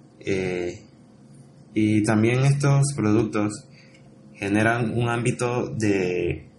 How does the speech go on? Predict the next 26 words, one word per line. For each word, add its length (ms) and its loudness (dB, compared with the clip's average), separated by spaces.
quema 320 2
de 80 0
grasas, 560 -2
pero 180 0
en 60 0
realidad 400 2
no 100 4
es 100 2
quema 300 2
de 60 0
grasas, 680 -4
es 140 -2
más, 320 0
eh, 580 0
una 180 0
aceleración 720 -2
del 160 -2
metabolismo, 840 -2
lo 240 -4
cual 460 -4
repercute 720 -6
en 80 -4
la 160 -4
pérdida 360 -2
de 80 -8
peso 400 -10